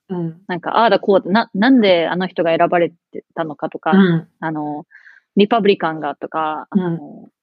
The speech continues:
Speaker 2: リベラルがっていう話をしてて、
Speaker 1: うん。
Speaker 2: もうその時は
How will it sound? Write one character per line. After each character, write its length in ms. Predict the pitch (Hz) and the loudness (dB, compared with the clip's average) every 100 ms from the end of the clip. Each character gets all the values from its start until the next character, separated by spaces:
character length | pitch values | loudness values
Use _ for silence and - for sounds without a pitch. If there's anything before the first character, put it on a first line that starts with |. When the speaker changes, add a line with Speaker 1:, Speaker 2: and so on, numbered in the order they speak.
| _ _ _ _ _ _ _ _ _ _ _ _ | _ _ _ _ _ _ _ _ _ _ _ _
Speaker 2:
リ 140 | 180 220 | 0 2
ベ 140 | 190 | 4
ラ 120 | 165 | 2
ル 80 | 160 | -2
が 100 | 147 | -4
っ 60 | 139 _ _ - | -8 _ _ -2
て 60 | |
い 100 | 170 | 0
う 60 | 175 | 0
話 280 | 180 185 185 | -2 -2 -2
を 60 | |
し 100 | 170 | -2
て 140 | - 175 | -4 -4
て、 300 | 170 160 175 - - - | -2 -2 -6 -18 -6 2
Speaker 1:
う 40 | |
ん。 20 | |
Speaker 2:
も 140 | 302 233 | 4 4
う 20 | |
そ 80 | - | 2
の 100 | 277 | 2
時 240 | 370 - 180 | 2 2 2
は 240 | 160 - | 2 -2